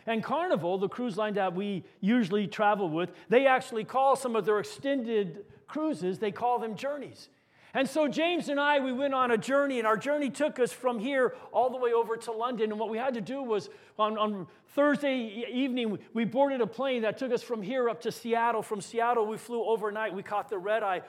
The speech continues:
over into London. We landed in London, and, and we had the, the, these whole things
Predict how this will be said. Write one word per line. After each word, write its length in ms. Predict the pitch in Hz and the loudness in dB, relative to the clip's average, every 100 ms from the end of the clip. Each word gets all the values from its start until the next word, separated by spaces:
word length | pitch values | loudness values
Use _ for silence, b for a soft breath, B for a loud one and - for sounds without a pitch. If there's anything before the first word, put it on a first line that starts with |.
| B B | B B
over 360 | 208 220 202 185 | 2 2 0 -4
into 340 | 202 202 - | -6 -8 -8
London. 440 | 202 208 196 185 - - - B - | -4 -4 -4 -8 -10 -20 -20 B -2
We 80 | 226 | 4
landed 380 | 247 277 277 | 6 6 4
in 160 | 262 269 | 2 2
London, 380 | 247 277 262 254 | 4 4 2 2
and, 120 | 220 - B | 0 -4 B
and 100 | 220 | 2
we 100 | 247 | 2
had 240 | 196 269 | 4 4
the, 140 | 262 214 - | 2 -2 2
the, 100 | 233 | 4
these 240 | 220 226 160 | 4 2 4
whole 260 | 262 277 | 6 6
things 380 | 269 262 262 202 | 4 -2 -2 -6